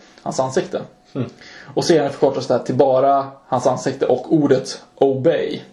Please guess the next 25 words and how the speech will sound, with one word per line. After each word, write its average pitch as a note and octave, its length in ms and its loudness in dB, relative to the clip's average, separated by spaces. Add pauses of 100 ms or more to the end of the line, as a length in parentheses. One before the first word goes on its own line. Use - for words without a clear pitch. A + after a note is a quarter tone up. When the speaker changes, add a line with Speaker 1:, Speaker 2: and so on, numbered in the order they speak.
(1040)
Speaker 1:
Och - 200 0
idag, F#3 500 2
när B2+ 360 2
Shepard B2+ 220 -6
Fairey F3 280 2
har C#3 100 0
blivit - 420 -6
en - 120 -4
total A3 340 2
sellout, G3 640 0 (240)
så C#3 640 2
har - 180 0
den B2+ 120 -2
reducerats B2 400 0
till B2 100 0
bara C#3+ 480 4
ordet B2+ 300 -2
"Obey", F3+ 480 2
och - 100 -6
nu C3+ 140 -4
finns B2 340 -6
de B2+ 240 -2 (280)
på A3+ 380 2
kepsar - 420 -2
och - 260 -4